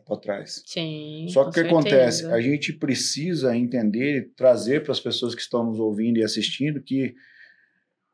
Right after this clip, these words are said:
Speaker 1: o processo faz parte, cara.
Speaker 2: Sim.
Speaker 1: Entendeu? Então, é, às vezes, essa liberdade financeira que você
Speaker 2: Uhum.
Speaker 1: tanto busca,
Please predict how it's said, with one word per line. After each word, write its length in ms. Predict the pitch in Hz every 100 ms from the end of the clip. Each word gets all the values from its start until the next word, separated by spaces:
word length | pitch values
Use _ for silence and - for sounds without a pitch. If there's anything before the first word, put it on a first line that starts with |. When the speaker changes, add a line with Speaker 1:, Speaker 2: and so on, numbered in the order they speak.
| _ -
Speaker 1:
o 60 | 156
processo 560 | 175 160 156 156 175
faz 180 | - 214
parte, 480 | 214 127 127 135 -
cara. 180 | - - _
Speaker 2:
Sim. 380 | - 160 156 110
Speaker 1:
Entendeu? 340 | 107 107 131
Então, 720 | 143 131 147 165 156 127 - -
é, 720 | 120 120 117 113 110 107 98
às 140 | 107 110
vezes, 420 | 160 156 - - -
essa 200 | 123 139
liberdade 560 | 135 135 123 123 131
financeira 400 | 127 123 110 127
que 120 | -
você 180 | 117 -
Speaker 2:
Uhum. 80 | 110
Speaker 1:
tanto 240 | 120 107
busca, 560 | 165 113 156 165 - -